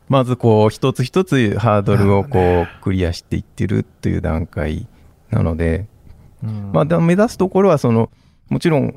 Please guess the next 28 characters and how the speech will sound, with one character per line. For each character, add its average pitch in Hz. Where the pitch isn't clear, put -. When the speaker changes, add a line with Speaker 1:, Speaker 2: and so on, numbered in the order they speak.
Speaker 1:
津 -
軽 131
弁 127
も 123
そ 131
う 120
な 98
ん 90
で 85
す -
け 98
ど 95
も、 101
ま 131
あ、 -
い 113
ろ 117
ん 117
な 113
方 107
言 104
を 151
こ 87
う、 -
双 117
方 101
向 110
に、 185